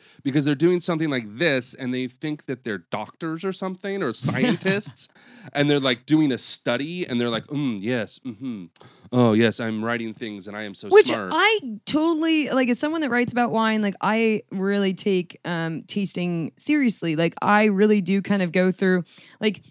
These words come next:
Speaker 2: all right, now let's, I guess let's talk about our own, like, personal tasting methods. Like, I go through sight, nose, and palate, and then, of course, obviously, the Ross test, um, which is my own flair on things, um, which if you don't know about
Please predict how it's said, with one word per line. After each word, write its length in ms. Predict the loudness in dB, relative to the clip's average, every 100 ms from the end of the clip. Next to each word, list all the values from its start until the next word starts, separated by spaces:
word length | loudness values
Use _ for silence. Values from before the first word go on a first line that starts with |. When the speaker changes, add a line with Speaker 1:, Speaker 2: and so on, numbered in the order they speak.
| _ _ 2
Speaker 2:
all 80 | 2
right, 160 | 4
now 140 | 4 2
let's, 140 | 2
I 80 | 0
guess 180 | 0 0
let's 100 | -2
talk 120 | 0
about 140 | 0 0
our 140 | 0
own, 160 | -2 -4
like, 160 | -6
personal 360 | -8 -10 -8 -8
tasting 360 | -6 -6 -6 -6
methods. 340 | -6 -6 -2
Like, 160 | -2 -4 _
I 220 | 4 4 6
go 260 | 4 4
through 460 | 4 4 4 4 0 -6 _ _ _ _
sight, 380 | -2 0 0 -2 _
nose, 400 | -2 2 4 2
and 200 | -2 -8
palate, 440 | -4 -2 0 0 -2
and 120 | -6
then, 80 | -6
of 100 | -6
course, 300 | -6 -8 -6 -6
obviously, 480 | -6 -6 -4 -4
the 280 | -4 -2 0
Ross 340 | 0 0 -4 -4
test, 340 | -6 -6 -8 -16 -20 _ -6
um, 280 | -2 -2
which 140 | -4 -4
is 160 | -4
my 340 | -4 -4 -4 -4
own 360 | -6 -4 -4 -6
flair 440 | -8 -4 -2 -2
on 260 | -2 -4 -4
things, 460 | -4 -6 -6 -8 -12
um, 280 | -8 -6 -6
which 120 | -8 -8
if 120 | -8
you 40 |
don't 200 | -6 -6
know 160 | -6 -6
about 420 | -4 -4 -6